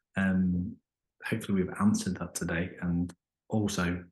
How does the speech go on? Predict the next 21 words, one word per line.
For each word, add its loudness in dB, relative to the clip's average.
as 0
well 2
as -2
just -2
answering 0
it -2
and 0
agreeing 6
with 6
the 2
problem, 2
hopefully -4
we've -10
thought -4
of 0
a -10
few -2
things -6
that -6
people -4
can 2